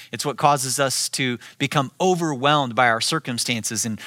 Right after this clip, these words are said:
we lash out, or there's a lack of patience. Right now is the best time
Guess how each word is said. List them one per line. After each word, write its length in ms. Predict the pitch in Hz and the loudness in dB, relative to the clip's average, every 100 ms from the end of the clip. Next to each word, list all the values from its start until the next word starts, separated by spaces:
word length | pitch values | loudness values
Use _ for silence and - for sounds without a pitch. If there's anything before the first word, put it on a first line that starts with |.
| - | -6
we 120 | 143 | -2
lash 460 | 131 127 160 160 - | -2 2 4 4 2
out, 320 | 160 139 117 | 4 4 4
or 80 | 117 | -2
there's 180 | 123 120 | -4 -2
a 60 | |
lack 300 | 120 139 147 | 2 2 2
of 120 | 120 - | -4 -8
patience. 600 | 147 139 - 107 - - | -6 -4 -4 -4 -6 0
Right 180 | 165 - | 0 -2
now 320 | 135 143 185 - | -2 0 0 -2
is 200 | 151 - | -4 -2
the 160 | 131 | -6
best 520 | 107 - 220 247 - | -8 -2 0 2 0
time 460 | - 160 123 110 87 | -2 0 0 -2 -10